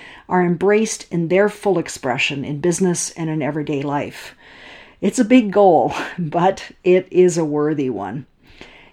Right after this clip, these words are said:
You have a voice, and it deserves to be heard. We're all enriched by it if we can be curious instead of closed, accepting instead of judgmental.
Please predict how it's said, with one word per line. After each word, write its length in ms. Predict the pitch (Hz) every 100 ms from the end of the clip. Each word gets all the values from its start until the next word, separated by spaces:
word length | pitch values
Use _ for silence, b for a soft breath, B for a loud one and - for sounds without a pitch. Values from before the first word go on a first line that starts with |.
| B
You 220 | 180 220
have 180 | 269 240
a 80 | 190
voice, 640 | 151 151 156 - - - -
and 180 | 165 170
it 120 | 160
deserves 440 | 165 151 170 160
to 100 | -
be 140 | 131 131
heard. 520 | 135 127 95 95 147 _ b b b _
We're 220 | 170 175 -
all 260 | 185 220 226
enriched 520 | 170 135 127 - -
by 220 | 117 104
it 200 | 104 85 _ _ _ _
if 220 | - 226 262
we 100 | 247
can 200 | 226 196
be 160 | 196
curious 800 | - - 269 277 165 101 92 -
instead 440 | - 156 - 165
of 140 | 151 139
closed, 680 | - 170 170 113 78 - - B B B B
accepting 880 | 175 - - 208 - 110 107 143 -
instead 340 | 156 143 - 156
of 120 | 139
judgmental. 800 | 143 120 - 139 127 - -